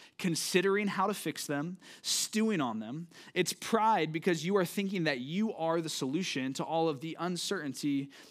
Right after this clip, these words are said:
in your life. Prayer is very, very similar to this, except you're not praying to yourself, but you're taking your problems to God, right? This is humility,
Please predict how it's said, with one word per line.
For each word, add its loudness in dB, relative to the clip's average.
in -2
your 0
life. -2
Prayer 0
is 0
very, 2
very 2
similar 0
to -10
this, -6
except 2
you're 2
not 2
praying -2
to -4
yourself, 0
but -4
you're -4
taking -6
your -2
problems -4
to -10
God, -2
right? 2
This 4
is 4
humility, -2